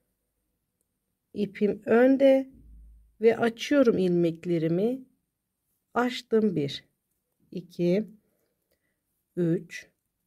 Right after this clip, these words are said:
dört, beş, altı. Ve kenardaki beş tane ilmeğimi de ters örüyorum bakın.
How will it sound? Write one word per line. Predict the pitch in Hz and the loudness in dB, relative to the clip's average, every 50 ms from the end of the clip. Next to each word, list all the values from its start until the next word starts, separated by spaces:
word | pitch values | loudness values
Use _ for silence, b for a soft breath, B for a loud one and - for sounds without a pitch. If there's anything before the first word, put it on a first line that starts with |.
| _ _ _ _ _ _ _ - | _ _ _ _ _ _ _ -4
dört, | 165 160 160 175 214 226 - - - _ _ _ _ _ _ _ _ _ _ _ _ _ _ _ _ - | -2 -2 -2 -2 -4 -6 -8 -14 -20 _ _ _ _ _ _ _ _ _ _ _ _ _ _ _ _ -8
beş, | 175 180 190 214 240 226 - - - - _ _ _ _ _ _ _ _ _ _ _ _ _ _ _ _ | -4 -2 -2 -2 -2 -4 -8 -14 -14 -16 _ _ _ _ _ _ _ _ _ _ _ _ _ _ _ _
altı. | 190 180 170 143 135 - - _ - - _ _ _ _ _ _ _ _ _ _ _ _ _ _ _ _ _ _ _ _ _ _ - | -6 -4 -4 -4 -4 -8 -12 _ -20 -20 _ _ _ _ _ _ _ _ _ _ _ _ _ _ _ _ _ _ _ _ _ _ 0
Ve | 226 240 247 | 0 0 0
kenardaki | - 320 370 359 320 262 214 185 160 170 170 165 170 190 220 | 2 2 2 4 4 4 4 2 2 0 -2 -2 -4 -4 -2
beş | 269 285 262 254 - | 0 0 0 -2 -6
tane | - - 180 170 165 170 165 - | -8 -8 -6 -4 -4 -4 -4 -2
ilmeğimi | 226 247 226 190 175 160 160 156 151 147 151 147 151 - | -2 -2 0 0 0 0 0 -2 -2 -4 -6 -10 -10 -6
de | 202 214 226 233 247 247 _ _ _ _ | -4 -4 -4 -4 -6 -10 _ _ _ _
ters | - - 170 170 170 165 - - | -14 -10 -8 -8 -8 -8 -10 -10
örüyorum | - 175 165 156 147 147 143 147 151 147 139 | -8 -8 -8 -6 -8 -8 -8 -8 -10 -10 -12
bakın. | 160 - - _ - _ | -12 -16 -18 _ -20 _